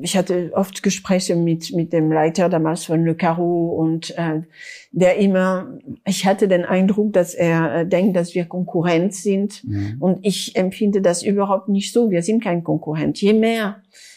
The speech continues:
Speaker 1: wir kooperieren, je mehr Projekte es gibt, deutsch-französische, je mehr Publikum zu uns kommt. Also
Speaker 2: Mhm.
Speaker 1: i-,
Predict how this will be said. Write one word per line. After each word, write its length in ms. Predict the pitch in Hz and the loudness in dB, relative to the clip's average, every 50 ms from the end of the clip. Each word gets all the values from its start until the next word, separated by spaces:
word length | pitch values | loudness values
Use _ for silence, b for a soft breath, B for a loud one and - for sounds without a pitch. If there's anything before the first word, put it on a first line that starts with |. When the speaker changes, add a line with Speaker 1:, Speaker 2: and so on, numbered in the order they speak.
| B B _ - - | B B _ -6 -4
Speaker 1:
wir 220 | 185 190 190 180 | -2 0 0 0
kooperieren, 920 | 180 - 196 180 170 170 170 160 165 190 214 233 233 240 240 240 262 226 - | 0 0 0 0 0 0 0 0 2 2 2 2 2 2 4 2 2 2 2
je 120 | 202 202 | 0 2
mehr 200 | 196 185 180 196 190 - | 2 2 0 -2 -4 -4
Projekte 560 | - 165 165 160 185 196 196 - - - - - | -2 0 2 2 2 0 0 -2 -4 -4 -2 0
es 180 | 190 190 196 | -2 -2 -4
gibt, 460 | - - 208 214 - - - - - _ - | -2 -2 -2 -2 -2 -6 -14 -18 -18 _ -2
deutsch-französische, 960 | - - - 165 - - - 160 160 165 - 175 180 202 196 190 - 208 208 B B B B B B | 0 0 0 -2 -4 -4 -2 -2 -2 0 -2 -2 0 0 0 0 -2 -4 -4 B B B B B B
je 160 | - 202 202 | 0 0 2
mehr 220 | 202 190 185 196 208 | 2 2 2 2 0
Publikum 840 | 202 - - 220 226 240 226 - - 294 285 285 294 240 - - _ - | 0 0 2 4 4 4 2 2 2 4 4 4 2 0 -2 -8 _ -8
zu 180 | - - - | -6 -4 0
uns 300 | - 240 254 262 262 - | 2 4 4 4 2 0
kommt. 360 | - 151 143 147 147 - - _ _ _ | -2 -2 -2 -2 -4 -8 -14 _ _ _
Also 220 | _ - 160 175 165 | _ 0 0 0 0
Speaker 2:
Mhm. 80 | - | 0
Speaker 1:
i-, 100 | 190 185 | -2 -6